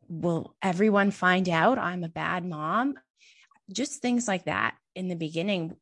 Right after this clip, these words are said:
haunted me. I didn't know what to even ask. It wasn't until I was referred to the Barrie Family and Community, uh, Health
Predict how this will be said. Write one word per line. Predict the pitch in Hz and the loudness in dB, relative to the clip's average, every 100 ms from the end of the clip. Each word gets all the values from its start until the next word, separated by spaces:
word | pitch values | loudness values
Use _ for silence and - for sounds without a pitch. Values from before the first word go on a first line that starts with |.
| - | -18
haunted | - - 165 254 208 165 | -14 -2 2 2 2 -2
me. | 151 151 - - | -2 -6 -6 -10
I | 180 | -12
didn't | 175 196 196 - _ _ | -8 -4 -4 -6 _ _
know | 180 180 | -2 0
what | 185 185 | 2 0
to | - - | -2 -4
even | 190 175 160 - | -4 -4 -6 -4
ask. | 139 104 - - - _ - - - - _ | -2 -2 -4 -10 -14 _ -20 -20 -20 -20 _
It | 190 | -8
wasn't | 175 202 208 240 | 2 2 4 2
until | 220 208 208 185 175 180 - _ _ _ _ _ _ _ 165 | 2 0 0 2 2 0 -8 _ _ _ _ _ _ _ -4
I | |
was | 175 - | -4 0
referred | 202 - 202 190 185 180 - - - | -2 2 6 8 6 2 -10 -12 -10
to | - 180 165 160 175 - - 180 | -2 0 2 0 -2 -6 -14 -10
the | 175 160 160 170 180 - _ | -4 0 0 0 -4 -14 _
Barrie | 175 180 180 | 0 2 4
Family | 185 190 175 170 170 165 - _ _ _ | 0 -4 -4 -4 -6 -8 -12 _ _ _
and | 180 170 | -12 -10
Community, | 180 170 165 160 165 - _ _ _ | -8 -4 -4 -4 -6 -10 _ _ _
uh, | 160 160 | 0 0
Health | - 202 202 - | 0 0 0 -4